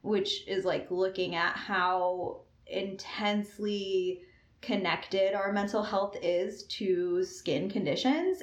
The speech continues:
and, like, that there may even be things, since we don't know very much about, like, how the brain works, that, like, given the <coughs> fact that our skin has, you know, that's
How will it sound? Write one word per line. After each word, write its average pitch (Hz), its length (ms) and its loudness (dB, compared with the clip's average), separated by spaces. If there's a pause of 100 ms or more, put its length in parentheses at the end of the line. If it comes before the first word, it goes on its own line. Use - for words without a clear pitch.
and, 202 220 0
like, 180 280 0 (540)
that 190 300 2
there 196 240 2
may 185 160 4
even 196 320 0
be 190 220 2
things, 185 360 0
since - 380 -6
we 185 120 4
don't 190 240 2
know 185 160 2
very 185 220 0
much 180 240 0
about, 175 160 2
like, 185 160 0
how 196 180 2
the 190 100 -2
brain 165 340 -4
works, 269 580 2 (300)
that, 180 320 2
like, 196 180 2
given 226 380 4
the 196 120 4
<coughs> 196 100 4
fact 170 420 2
that 165 640 2
our 180 140 2
skin 196 760 0 (360)
has, 151 880 -4
you 175 180 -8
know, - 100 -6
that's - 300 -2